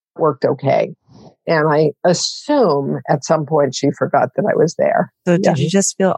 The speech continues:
Speaker 2: awful? So you,
Speaker 1: Awful.
Speaker 2: did you walk away and just
Speaker 1: Awful.
Speaker 2: start cr-, bawling?
Speaker 1: I, I called <laughs> at two o'clock in the morning 'cause I wanted to know how she was. Was she sleeping? Did she, I was worried about her falling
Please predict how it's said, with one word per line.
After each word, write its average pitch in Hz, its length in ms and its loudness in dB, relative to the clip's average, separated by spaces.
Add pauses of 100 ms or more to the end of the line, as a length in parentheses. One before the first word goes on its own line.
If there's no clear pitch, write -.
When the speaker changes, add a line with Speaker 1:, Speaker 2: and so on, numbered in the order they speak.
Speaker 2:
awful? 175 680 0
So 180 160 -8
you, 170 60 2
Speaker 1:
Awful. - 280 0
Speaker 2:
did 190 60 -2
you 185 80 -4
walk 180 300 -2
away 175 300 0
and 147 160 2
just 175 160 -16
Speaker 1:
Awful. - 100 0
Speaker 2:
start 170 200 -2
cr-, - 180 -4 (120)
bawling? 180 480 -2
Speaker 1:
I, 196 60 4
I 196 60 0
called 196 420 -2 (220)
<laughs> - 220 0
at 135 120 -2
two 147 140 0
o'clock 135 380 -2
in 139 80 -4
the 147 60 0
morning 131 500 -2
'cause 156 200 -2
I 151 60 4
wanted 147 340 0
to 147 100 -2
know 139 480 0 (360)
how 151 200 0
she - 160 -2
was. 214 480 0
Was 165 140 -2
she - 160 -2
sleeping? 196 840 0
Did 151 160 -2
she, - 160 -2
I - 40 2
was 156 200 0
worried 165 220 0
about 147 220 0
her 139 160 -2
falling - 380 -2